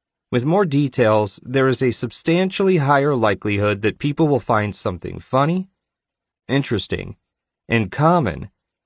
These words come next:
poignant, curious, and worthy of comment. Detail and specificity put people into a specific place and time.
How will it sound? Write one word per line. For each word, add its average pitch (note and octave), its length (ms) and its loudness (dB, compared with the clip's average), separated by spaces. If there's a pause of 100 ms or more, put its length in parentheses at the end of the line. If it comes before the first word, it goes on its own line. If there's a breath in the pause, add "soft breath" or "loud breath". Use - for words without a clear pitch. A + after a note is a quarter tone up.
(220)
poignant, C#3+ 640 0 (560)
curious, A2 600 0
and C3+ 340 -2
worthy C#3 380 4
of F#2 140 -2
comment. D3 580 -2 (1300)
Detail A2+ 480 0
and F#2+ 140 -4
specificity A2+ 880 -2
put A2+ 220 -2
people G#2+ 380 -2
into F#2+ 280 -4
a G#2 60 -2
specific - 680 -4
place A#2 320 0
and G2+ 160 -2
time. D3+ 460 -2